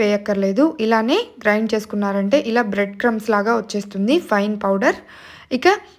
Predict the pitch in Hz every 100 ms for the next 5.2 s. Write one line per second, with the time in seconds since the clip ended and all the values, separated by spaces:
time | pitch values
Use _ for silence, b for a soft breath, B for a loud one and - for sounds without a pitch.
0 | - 311 226 208 202 - 240 226 233 349
1 | - 208 240 214 - 269 247 214 214 214
2 | 208 233 269 403 - 220 226 226 226 214
3 | 208 202 202 302 508 - - _ _ _
4 | _ _ _ _ _ _ b b b -
5 | 262